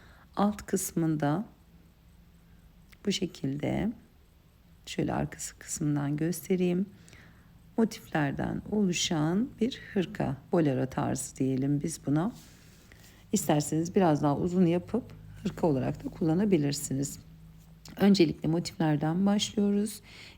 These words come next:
Yedi yuvarlak tam motif yapıyoruz. Yaka kısmına da yedi yarım motif yapıyoruz. Sonrasında trabzanlar şeklinde hırkamızın tamamını bitiriyoruz.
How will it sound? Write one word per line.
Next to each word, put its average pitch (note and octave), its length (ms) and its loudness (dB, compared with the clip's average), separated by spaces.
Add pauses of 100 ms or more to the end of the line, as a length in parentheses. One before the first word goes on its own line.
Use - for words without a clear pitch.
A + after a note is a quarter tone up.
(100)
Yedi G3+ 360 6 (180)
yuvarlak D#3 580 2
tam F#3+ 180 0
motif D#3+ 420 0
yapıyoruz. G3 640 2
Yaka G#3+ 240 2
kısmına E3+ 440 0
da D#3 40 2
yedi E3+ 320 4
yarım D#3+ 300 4
motif C#3+ 400 -2
yapıyoruz. G3+ 640 0 (640)
Sonrasında F#3+ 680 0 (680)
trabzanlar D3+ 760 2
şeklinde C#3+ 800 0 (1500)
hırkamızın F#3+ 580 2
tamamını F#3+ 580 2
bitiriyoruz. - 680 -4